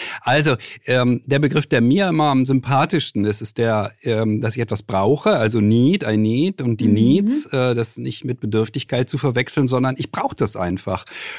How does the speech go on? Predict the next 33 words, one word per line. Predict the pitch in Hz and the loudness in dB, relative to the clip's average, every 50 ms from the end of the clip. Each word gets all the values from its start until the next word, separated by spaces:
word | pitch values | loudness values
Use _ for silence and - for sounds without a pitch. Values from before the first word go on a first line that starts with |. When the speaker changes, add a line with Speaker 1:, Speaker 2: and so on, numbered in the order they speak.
| - - - | -16 -12 -4
Speaker 1:
Und | - 127 127 131 131 - | 0 2 4 4 2 2
das | 170 185 180 - | 0 0 0 2
darf | - 147 151 - | 0 0 0 0
sie | - 151 | -2 -4
kommunizieren, | - - 139 139 131 127 123 120 - - 139 127 117 | -2 2 2 4 4 4 2 0 0 0 2 2 2
das | 113 107 - | 2 2 2
soll | 131 123 147 156 | 2 2 2 2
sie | 151 135 | 2 0
kommunizieren. | - 147 135 135 131 131 127 127 - - 135 123 120 120 120 110 - - - - - - - - _ _ - | 0 0 0 2 2 0 0 -2 -6 -6 -4 -4 -2 -2 -2 -4 -6 -14 -20 -20 -20 -20 -20 -20 _ _ -4
Mm, | 127 123 123 123 | 0 0 2 2
den | 123 143 139 135 | 2 2 0 0
Fehler, | - - 180 190 190 170 | 0 0 0 2 2 2
den | 156 147 139 | 2 0 0
ich | 151 190 180 - | -2 -4 -2 0
hier | 180 165 135 | 0 0 2
rauslese | 131 139 165 175 - - - 107 101 101 98 104 113 101 | 4 4 4 4 2 0 -2 0 2 2 2 2 0 -2
aus | 95 98 - | -2 -4 -4
dieser | - 113 104 110 107 104 | -4 -2 0 0 0 -2
Zuschrift, | - - 120 117 120 - - 131 139 160 151 - - | -2 -4 -4 -4 -4 -2 0 2 2 2 0 -2 -4
und | 127 117 123 123 - - | -2 -2 -2 -2 -4 -6
das | 131 120 - | -6 -2 2
muss | 135 143 147 151 | 2 2 2 0
ich | 123 | -4
gestehen, | - 127 - - 139 139 139 123 | -4 -6 -4 -2 0 2 2 2
lese | 120 127 131 135 | 4 2 2 2
ich | 127 - - | 0 -4 -2
raus | 101 98 104 127 196 254 240 - - | 0 2 2 2 2 2 0 -2 -4
und | - 135 127 131 131 131 - | -4 -2 0 0 0 -2 -4
steht | - - 139 135 | -4 -4 -4 -2
hier | - 131 | -2 -2
nicht | 117 120 120 - - | -2 -2 -4 -4 -6
explizit | - - - - - 107 104 - - 143 - - | -8 -8 -8 -4 -4 -4 -4 -2 -6 -6 -4 -2
ist, | - 151 151 - | -2 -2 -2 -2